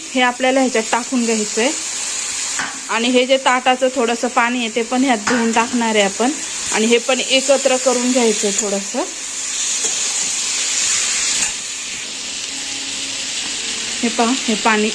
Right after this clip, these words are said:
थोडंसंच पाणी घेतलं, अर्धा कप, जास्त पाणी पण नाही टाकायचं आपल्याला इथे शिजण्यासाठी, कारण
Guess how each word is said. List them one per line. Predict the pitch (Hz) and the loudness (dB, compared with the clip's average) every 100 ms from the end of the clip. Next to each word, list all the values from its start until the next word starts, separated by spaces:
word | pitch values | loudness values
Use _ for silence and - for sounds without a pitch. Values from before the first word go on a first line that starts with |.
| - | 4
थोडंसंच | 269 269 277 302 | 6 6 4 0
पाणी | - 294 262 | 2 2 4
घेतलं, | 254 262 240 | 0 2 2
अर्धा | 220 226 214 | 2 2 -2
कप, | 202 220 - - - - - - | 0 0 0 -8 -12 -12 -10 0
जास्त | 240 247 247 | 2 4 2
पाणी | 240 233 233 | 4 2 2
पण | 233 233 | 0 0
नाही | 233 | 2
टाकायचं | 220 208 226 214 214 | 2 0 -2 -2 -2
आपल्याला | 196 208 202 202 | 0 2 2 0
इथे | 196 202 | -4 -6
शिजण्यासाठी, | - 220 208 208 233 196 | -2 -2 0 -2 -2 -4
कारण | 190 202 208 | 0 0 2